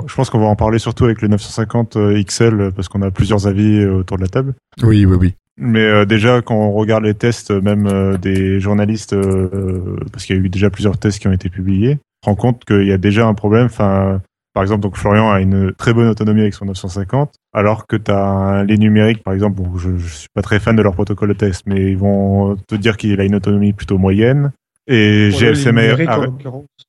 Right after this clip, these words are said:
Speaker 1: G S M Arena, qui est beaucoup plus, par contre, réputé, surtout sur son test de batterie, qui est quand même, euh, que eux, ils, donc c'est un média américain, eux, ils font le même test pour tous les téléphones et, euh, ça fait une table, enfin, ils ont un tableau de tous les téléphones sortis, euh,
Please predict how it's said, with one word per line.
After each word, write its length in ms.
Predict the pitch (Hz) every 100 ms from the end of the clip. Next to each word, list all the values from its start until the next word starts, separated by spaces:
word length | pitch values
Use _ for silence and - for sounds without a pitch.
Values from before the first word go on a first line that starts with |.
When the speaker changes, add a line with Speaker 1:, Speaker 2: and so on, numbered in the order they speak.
| 113
Speaker 1:
G 140 | 107
S 140 | 117 -
M 120 | 123
Arena, 380 | 120 113 113 120
qui 140 | -
est 40 | 101
beaucoup 280 | 95 101 107
plus, 240 | 110 117
par 140 | -
contre, 180 | - 104
réputé, 500 | 104 101 95 117 113
surtout 260 | 95 117 -
sur 120 | - -
son 100 | 110
test 160 | 104
de 60 | 104
batterie, 340 | 101 101 120
qui 140 | 110 -
est 40 | -
quand 80 | 101
même, 180 | 98 98
euh, 840 | 92 92 92 95 95 95 95 95 95 _ _ _ -
que 220 | 104 -
eux, 240 | 127 120 117 107 98 95
ils, 80 |
donc 140 | 101 90
c'est 80 | 104
un 60 |
média 240 | 101 98 107
américain, 560 | 104 101 98 117 117
eux, 160 | 104 107
ils 60 | 95
font 160 | 104
le 160 | 92 92
même 180 | 104 104
test 260 | 107 110 -
pour 120 | 92
tous 120 | -
les 80 | 101
téléphones 480 | 110 101 92 117 104
et, 120 | 90
euh, 160 | 90 90
ça 160 | 101
fait 160 | 92 101
une 120 | 95
table, 300 | 90 107 95
enfin, 120 | 90
ils 140 | 95 95
ont 100 | 95
un 80 |
tableau 380 | 90 113 113 131
de 80 | 117
tous 160 | 87 135
les 80 | 120
téléphones 400 | 127 120 127 120
sortis, 420 | 113 - 120 120
euh, 120 | 107